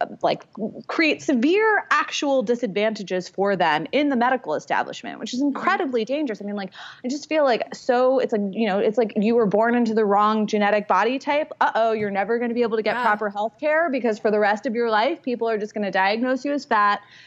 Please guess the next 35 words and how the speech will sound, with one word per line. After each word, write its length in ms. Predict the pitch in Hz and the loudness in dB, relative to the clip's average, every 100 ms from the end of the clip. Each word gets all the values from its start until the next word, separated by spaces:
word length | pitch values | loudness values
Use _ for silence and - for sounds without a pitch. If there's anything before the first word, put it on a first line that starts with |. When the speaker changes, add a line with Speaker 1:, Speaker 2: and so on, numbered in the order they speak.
| _ | _
Speaker 1:
tell 200 | - 233 247 | -2 0 2
you 120 | 269 | 0
to 120 | 277 | 0
diet 400 | 240 220 220 220 | 2 2 2 -2
to 120 | 233 | -6
solve 280 | 214 208 190 | -4 -2 0
every 300 | 175 185 240 | -2 -4 -4
problem 380 | 254 247 233 247 | 0 0 2 -2
that 100 | 240 | -4
may, 340 | 220 240 247 233 | -4 -2 -2 -2
may, 100 | 208 | -2
you 200 | 196 220 | 0 0
may 160 | 233 247 | 2 0
come 240 | 240 262 233 | 0 0 2
up 140 | 202 | 0
against. 360 | 180 175 170 208 - - - - | 0 2 0 -2 -8 -18 -20 -6
You 120 | 233 247 | -2 0
could 140 | 262 | 2
walk 240 | 254 247 | 2 2
into 180 | 277 254 | 2 2
the 100 | 247 | 2
doctor's 400 | 233 220 220 233 | 2 2 0 0
office, 300 | 220 220 220 | 2 2 0
and 160 | 208 208 | 0 0
this 100 | 254 | 0
happens 380 | 247 247 220 196 | 0 0 -2 -6
frequently. 680 | - 294 339 220 - 165 202 | -6 -2 -2 -2 -6 -4 -2
You 80 | |
could 80 | 247 | 0
walk 280 | 226 214 240 | 2 2 2
into 140 | 254 233 | -2 0
the 80 | |
doctor's 320 | 220 214 240 226 | 0 0 2 0
office 340 | 214 220 214 | 0 0 -2
with 160 | 202 | -4